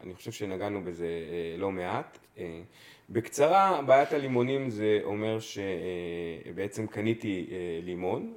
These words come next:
וזה מגיע מעולם הרכב, שאם אני, יש לי, אה, למשל, אני רוצה, הולך לסוחר מכוניות ואני רוצה לקנות מכונית יד שנייה. והוא מראה לי את אותן שתי מכוניות, אחת בעשרת אלפים דולר ואחת,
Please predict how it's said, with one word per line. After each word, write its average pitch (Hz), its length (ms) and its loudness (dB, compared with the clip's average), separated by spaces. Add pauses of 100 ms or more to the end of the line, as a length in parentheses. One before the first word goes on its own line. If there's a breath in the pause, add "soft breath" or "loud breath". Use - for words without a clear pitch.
וזה 87 360 -6
מגיע 113 300 2
מעולם 107 400 2
הרכב, 107 420 0 (360 loud breath)
שאם 117 260 0
אני, 98 360 0
יש 104 160 -6
לי, 101 240 -2
אה, 82 240 -2 (640 loud breath)
למשל, 98 540 -4
אני 104 220 2
רוצה, 104 340 0
הולך 110 240 -2
לסוחר 107 380 -4
מכוניות 117 440 -4
ואני 117 140 -2
רוצה 107 180 -2
לקנות 107 300 -4
מכונית 98 440 -6
יד 90 140 0
שנייה. 85 320 -12 (640 soft breath)
והוא 101 240 2
מראה 131 220 8
לי 175 120 10
את 165 100 4
אותן 160 340 4 (360)
שתי - 220 0
מכוניות, 123 720 2 (120)
אחת 123 360 0
בעשרת 107 640 2
אלפים 175 320 2
דולר 190 320 4
ואחת, 120 280 0